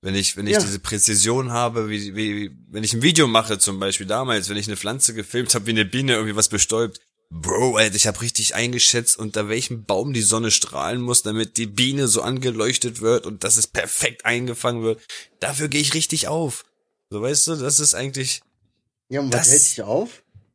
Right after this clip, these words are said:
Speaker 2: Was hält dich auf, dieser Leidenschaft zu folgen? Wenn du sagst, du willst unbedingt und du brauchst mal wieder ein Ziel,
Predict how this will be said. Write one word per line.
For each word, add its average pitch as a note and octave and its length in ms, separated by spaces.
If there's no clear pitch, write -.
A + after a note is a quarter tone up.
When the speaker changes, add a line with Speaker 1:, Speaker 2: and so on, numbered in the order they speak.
Speaker 2:
Was B2 180
hält E3 160
dich C3+ 160
auf, D3+ 180
dieser C#3 240
Leidenschaft C3 540
zu - 120
folgen? D3 480
Wenn G3 100
du F#3 80
sagst, F#3 320
du C3 120
willst F#3+ 260
unbedingt F3+ 340
und C3 80
du B2+ 80
brauchst D3 300
mal F#3 80
wieder D3 120
ein C3 120
Ziel, F#3+ 400